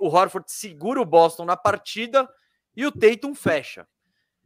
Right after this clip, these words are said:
Eu acho que essa tem sido a, a tônica das partidas, né? Muita dific-, muito, muito brigado, né? Muito disputado.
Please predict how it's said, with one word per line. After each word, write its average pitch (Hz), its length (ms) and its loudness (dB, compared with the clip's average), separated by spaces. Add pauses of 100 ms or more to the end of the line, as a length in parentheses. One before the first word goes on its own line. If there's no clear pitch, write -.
(120)
Eu 285 220 2
acho 208 220 0
que 214 80 -2
essa 190 180 -6
tem 208 140 -10
sido 196 200 -6
a, 185 100 2
a 165 200 -2
tônica 180 460 -6
das 160 180 -4
partidas, 151 460 -8
né? 151 80 -10
Muita 208 360 -4
dific-, 165 320 -14
muito, 202 360 -12
muito 214 260 -14
brigado, 160 680 -2
né? 160 80 -10
Muito 190 260 -14
disputado. 160 880 -2